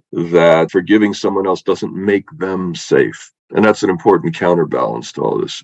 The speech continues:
Forgiving someone else doesn't make them safe, but ultimately it's not about them. We may forgive someone and still keep a distance. We forgive them because it's healthy for us to do so. But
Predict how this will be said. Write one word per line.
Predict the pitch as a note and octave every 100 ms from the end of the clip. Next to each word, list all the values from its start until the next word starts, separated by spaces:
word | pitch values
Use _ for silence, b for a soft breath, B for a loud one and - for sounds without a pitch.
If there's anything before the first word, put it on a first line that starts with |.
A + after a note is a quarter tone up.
| _
Forgiving | F2 G#2 G#2
someone | F#2 G2 F2
else | E2+
doesn't | - E2+ -
make | E2+ F#2+ -
them | E2 D#2
safe, | - D2+ D2
but | E2
ultimately | G2+ A#2 A#2
it's | F2+ -
not | G#2 G#2
about | F2 F#2+ F#2 - -
them. | G2+ - - _
We | G#2+
may | G#2+ G#2+
forgive | - F2 A2 B2
someone | - F#2+ F2+ F2
and | E2+
still | - A2
keep | - - E2
a |
distance. | D#2 - - - - - _ _
We | E2+
forgive | E2 E2+ E2 C3 G2+
them | E2+ E2
because | E2+ D#2+ F#2+ E2
it's | E2
healthy | - F2 F2 E2+
for | D#2+ -
us | D2+ -
to | -
do | - C3
so. | - - - _ _ E2 D#2 D#2
But | E2+ E2+ E2 D#2+